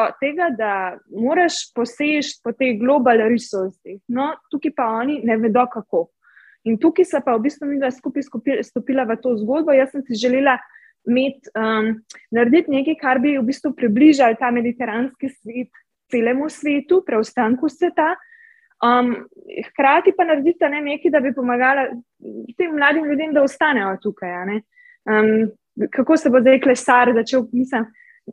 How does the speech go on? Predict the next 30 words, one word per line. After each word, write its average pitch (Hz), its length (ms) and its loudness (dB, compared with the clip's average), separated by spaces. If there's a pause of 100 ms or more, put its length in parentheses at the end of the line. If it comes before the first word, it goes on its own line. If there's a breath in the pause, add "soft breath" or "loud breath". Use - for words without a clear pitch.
(120)
težje 349 300 2
se 330 120 -6
je 277 80 -2
njemu 285 320 0
začeti 269 300 2
ukvarjati 254 420 2
z 254 40 -4
marketingom, 240 720 -2
s - 120 -14
copyjem, 220 640 -4
z 240 240 2
Shopifyjem, 226 960 0
a 226 40 -6
veš, 285 220 -8
z 269 160 -2
vsemi 320 320 -10
temi 302 300 -6
zadevami. 254 560 -4 (580)
In, 233 340 6
um, 226 280 2
tukaj 294 260 -2
sem 247 180 0
preskočila 254 540 -2
na 226 100 0
pomoč 339 460 0
in 302 100 -4
evo, 294 200 0
zdaj 277 180 -2
skupaj 269 320 2
ustvarjamo 247 480 2